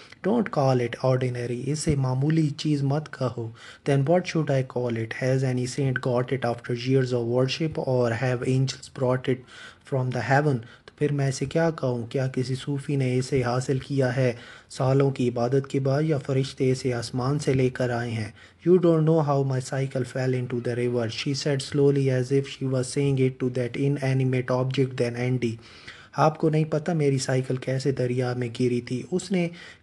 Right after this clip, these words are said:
ये आहिस्ता से कहा और लगता था कि वो उस बेजान चीज़ को कह रही थी ये सब। "What? What have you just said?" "क्या? क्या आपने कहा अभी?" "Keeping things aside, I am Rose and I live here."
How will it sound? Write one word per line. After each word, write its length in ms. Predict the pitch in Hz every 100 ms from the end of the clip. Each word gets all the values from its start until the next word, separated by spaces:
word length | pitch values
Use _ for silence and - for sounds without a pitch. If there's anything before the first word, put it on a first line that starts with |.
| 151
ये 220 | 151 156 - 147
आहिस्ता 340 | 165 - 165
से 160 | 151 135
कहा 300 | 131 127 131
और 180 | 127
लगता 340 | 139 151 151 165
था 160 | 165
कि 140 | 156 151
वो 240 | 139 135
उस 100 | 131
बेजान 460 | 131 127 131 139 135
चीज़ 420 | - 147 151 147
को 140 | -
कह 300 | 127 127 127
रही 320 | 127 113 123 120
थी 200 | - 127
ये 240 | 120 117
सब। 380 | 117 123 113 113 _ _ _ _ _ _ -
"What? 200 | 131 185 196 - _ -
What 160 | 156 156
have 160 | 160 147
you 120 | 143
just 280 | 135 147 151
said?" 280 | - 147 180 -
"क्या? 320 | - 143 185 220 -
क्या 200 | 170 156
आपने 300 | 151 151 151
कहा 380 | 147 147 151 147
अभी?" 280 | 139 202 254 - _ _ _ _ - - - -
"Keeping 280 | 170 170 160
things 280 | 156 147 139
aside, 460 | 127 - 139 131
I 200 | 123 -
am 120 | 135 127
Rose 320 | 127 131 131
and 220 | 123 120
I 100 | 117
live 240 | 120 123
here." 300 | 120 120 117